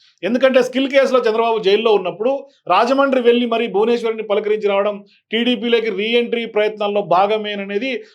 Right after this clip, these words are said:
అప్పట్లో పెద్ద ఎత్తున వార్తలు షికారులు చేసినాయి. అయితే ఇప్పుడు టీడీపీలో రెండు సార్లు ఎమ్మెల్యేగా గెలిచి తర్వాత రెండు సార్లు ఓడిపోయినటువంటి బైరెడ్డి ఆ తర్వాత సైకిల్ దిగి ఆయన కొంత రాజకీయంగా ఒక సపరేట్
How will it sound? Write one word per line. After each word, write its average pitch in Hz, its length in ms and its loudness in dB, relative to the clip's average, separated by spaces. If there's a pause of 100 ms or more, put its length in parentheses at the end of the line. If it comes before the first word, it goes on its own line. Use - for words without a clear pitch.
(180)
అప్పట్లో 240 400 2
పెద్ద 220 200 2
ఎత్తున 233 260 0
వార్తలు 226 400 2 (360)
షికారులు 262 420 2
చేసినాయి. - 280 -8 (280)
అయితే 247 180 2 (120)
ఇప్పుడు 240 340 4 (220)
టీడీపీలో 262 580 2 (440)
రెండు 240 180 2 (100)
సార్లు 262 240 4 (100)
ఎమ్మెల్యేగా 233 440 2
గెలిచి 208 280 0
తర్వాత 220 320 2
రెండు 208 240 -2
సార్లు 220 240 2 (120)
ఓడిపోయినటువంటి 202 640 0
బైరెడ్డి 156 400 -4 (440)
ఆ - 20 6 (100)
తర్వాత 269 260 4 (140)
సైకిల్ 240 340 2 (340)
దిగి 233 220 0 (300)
ఆయన 214 120 2 (120)
కొంత 190 160 -2 (100)
రాజకీయంగా 214 580 2 (400)
ఒక 180 160 2 (100)
సపరేట్ 226 380 2